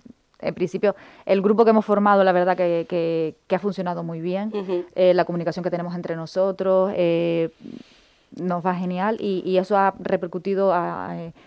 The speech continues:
Speaker 1: eh, en favor en el trabajo también en la, en la institución. Entonces, es una fórmula que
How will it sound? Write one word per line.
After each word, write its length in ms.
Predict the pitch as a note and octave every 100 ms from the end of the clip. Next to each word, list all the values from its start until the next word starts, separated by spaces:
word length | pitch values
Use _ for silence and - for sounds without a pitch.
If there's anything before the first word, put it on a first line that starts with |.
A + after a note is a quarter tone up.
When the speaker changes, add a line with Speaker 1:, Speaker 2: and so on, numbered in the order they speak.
| _ _ -
Speaker 1:
eh, 220 | F3+ E3+
en 120 | - E3
favor 360 | E3+ E3+ G3
en 80 | A3+
el 100 | F#3+
trabajo 360 | E3+ D#3+ F#3 F#3
también 300 | E3+ F3+ F#3
en 120 | E3+
la, 280 | E3 D#3 -
en 100 | F3
la 60 |
institución. 540 | D#3 F#3+ E3 - A#3 A3 _ - _
Entonces, 420 | - F3 F3 F#3 F#3
es 60 |
una 140 | G3 G3
fórmula 280 | G#3+ F3
que 180 | - D#3